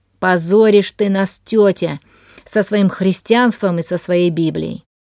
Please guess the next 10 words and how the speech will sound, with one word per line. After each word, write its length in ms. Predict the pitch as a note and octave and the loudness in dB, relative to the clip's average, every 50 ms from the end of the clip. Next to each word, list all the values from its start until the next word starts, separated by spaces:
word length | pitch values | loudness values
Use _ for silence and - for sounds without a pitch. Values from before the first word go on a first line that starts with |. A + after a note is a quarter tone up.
| _ _ _ _ _ _ _ _ _ _ _ _ _ | _ _ _ _ _ _ _ _ _ _ _ _ _
У 60 | G3+ | 2
меня 220 | G#3+ A3 A3+ A#3 | 2 4 4 6
много 280 | A3+ A#3 A#3 G#3 E3+ E3+ | 6 4 4 4 0 -2
племянников, 840 | - E3+ E3+ E3 E3 D#3+ D#3 D3+ D3+ D#3+ - - - - - _ _ _ _ _ _ _ | -4 -4 -4 -4 -4 -4 -6 -6 -8 -10 -14 -18 -20 -20 -20 _ _ _ _ _ _ _
и 80 | - G3 | -4 0
большинство 560 | F3 G#3 G#3 - - A3 - - - C4+ C#4+ | 0 0 0 0 -2 -4 -4 -4 -6 -2 0
из 180 | C4+ A#3+ F#3+ | 0 0 0
них, 160 | E3+ E3+ E3 - | 0 -4 -6 -4
слава 360 | - A#3 B3+ C#4 B3+ A#3 G3+ | -2 0 0 0 0 0 -2
Богу, 460 | F3 E3+ E3+ D#3+ D#3 D#3+ F3+ G3+ G#3 | 0 0 -2 -2 -2 -4 -6 -6 -6